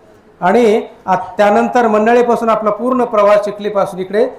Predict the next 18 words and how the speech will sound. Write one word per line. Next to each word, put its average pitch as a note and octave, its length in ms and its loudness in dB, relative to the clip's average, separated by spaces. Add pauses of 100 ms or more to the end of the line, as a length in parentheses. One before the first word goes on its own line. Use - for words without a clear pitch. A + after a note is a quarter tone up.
(340)
हे E3+ 100 -6
संपूर्ण F#3+ 460 -4
प्रवास F3+ 380 -2
उमरखेड D#3+ 400 -8
जिल्हा C3+ 400 -16
तालुक्यात C3+ 320 -8
झाला. B2 240 -12 (600)
आणि A3+ 140 4
म्हणून D4+ 400 4 (240)
या C#4+ 340 4
खांडीचं C#4 380 2 (120)
दर्शन C4+ 340 4
घडावं, C#4 480 4
जसं C#4 260 4
दत्तात्रय C#4+ 460 2
महाराजा C4+ 720 4 (240)
तुम्ही C#4 180 2
पंडित C#4 340 2